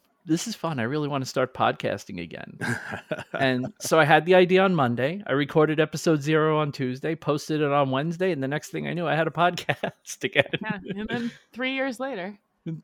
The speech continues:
Speaker 1: three years later, here it is.
Speaker 2: <laughs>
Speaker 1: So why don't you catch us up on what's gone on since the,
Speaker 2: Mm.
Speaker 1: um,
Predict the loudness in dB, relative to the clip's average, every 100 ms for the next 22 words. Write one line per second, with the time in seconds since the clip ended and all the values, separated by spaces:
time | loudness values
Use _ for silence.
0 | -4 0 0 2 2 2 0 2 4 4
1 | 4 4 2 2 0 -2 -4 -4 -4 2
2 | 6 8 6 -2 -8 -4 4 6 6 2
3 | 0 -2 -2 -2 -2 -2 -4 0 0 0
4 | 2 6 6 4 2 -2 -2 -4 -4 0
5 | 0 2 0 0 -4 -4 -4 -4 -8 -8
6 | -2 2 4 4 2 -2